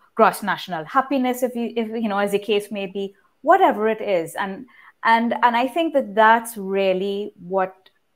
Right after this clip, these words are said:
we need to, and again, it's again going back to the whole idea of you need to have a vision,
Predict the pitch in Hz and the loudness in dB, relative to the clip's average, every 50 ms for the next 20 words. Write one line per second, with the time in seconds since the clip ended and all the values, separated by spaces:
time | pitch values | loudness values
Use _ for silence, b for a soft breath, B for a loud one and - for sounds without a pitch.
0 | _ _ _ _ _ _ - 190 220 214 196 190 196 190 190 - - - - 202 | _ _ _ _ _ _ -8 -6 -6 -6 -4 -6 -8 -8 -10 -12 -12 -6 -4 -2
1 | 185 170 170 165 - - 190 202 202 202 202 220 196 175 170 175 - - - - | -2 -2 -2 -4 -4 -6 -6 -4 -6 -4 -2 -2 -2 -2 -4 -6 -10 -12 -14 -8
2 | - 208 180 - 196 190 196 196 196 190 185 185 180 - 190 180 - - 214 196 | -8 -6 -2 0 -2 -2 -2 -2 -2 -2 -2 -2 -2 -4 -4 -4 -4 -8 -12 -10
3 | 190 185 196 196 185 175 - 175 175 175 175 180 175 175 180 196 208 208 202 202 | -10 -8 -6 -6 -6 -4 -2 -4 -4 -4 -4 -4 -6 -6 -6 -8 -10 -10 -8 -10
4 | 196 196 - 208 - - 196 185 185 196 190 202 247 254 240 202 185 156 147 143 | -12 -12 -14 -14 -8 -6 -8 -6 -8 -10 -8 -4 -4 -4 -4 -4 -8 -10 -12 -12
5 | 156 151 | -14 -18